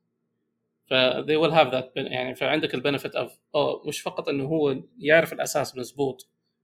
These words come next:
واشتغل على الأساس مزبوط. Yeah, he's presenting ideas. هنا that, that doesn't happen. يعني، يرجع الدكتور بعد،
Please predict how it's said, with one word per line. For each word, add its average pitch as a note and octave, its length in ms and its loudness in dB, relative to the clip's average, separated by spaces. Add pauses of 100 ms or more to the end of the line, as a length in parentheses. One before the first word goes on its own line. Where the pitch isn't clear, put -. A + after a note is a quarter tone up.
واشتغل D3 380 4
على B2+ 140 2
الأساس C3 360 -4
مزبوط. B2+ 500 -10
Yeah, D3 120 -2
he's D3 440 -4 (260)
presenting C#3 380 -2
ideas. B2+ 520 -8 (960)
هنا F3+ 220 4
that, D3+ 260 0
that D3 200 0
doesn't B2+ 280 -4
happen. C3 300 -12 (960)
يعني، C3 500 -10
يرجع D3+ 480 2
الدكتور D#3 640 -2
بعد، B2 280 -4